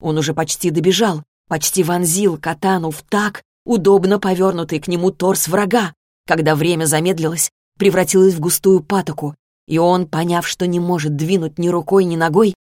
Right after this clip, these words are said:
отчаянно задергался, как пойманная в паутину муха.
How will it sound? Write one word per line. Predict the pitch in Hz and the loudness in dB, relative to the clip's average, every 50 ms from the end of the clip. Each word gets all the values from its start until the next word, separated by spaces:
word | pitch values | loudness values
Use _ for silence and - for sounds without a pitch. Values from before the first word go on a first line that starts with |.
| _ _ - | _ _ -2
отчаянно | 185 185 - - - 208 196 185 170 165 | -2 -2 0 0 0 2 2 0 0 -2
задергался, | 156 143 165 165 151 202 220 208 160 170 165 151 - - 151 - _ _ _ _ | -2 -2 -2 0 2 2 2 2 2 0 0 0 -2 -2 -4 -8 _ _ _ _
как | - 208 196 - - | -6 -6 -6 -6 -2
пойманная | - 208 214 208 208 208 196 196 190 185 190 185 180 | 0 2 2 2 2 2 0 0 0 0 0 -2 -2
в | - - | -4 -2
паутину | - 214 190 185 185 - - 180 165 170 | 0 0 2 2 0 0 0 0 0 0
муха. | 175 170 165 156 - - 151 151 | -2 -2 -2 -2 -2 -4 -8 -10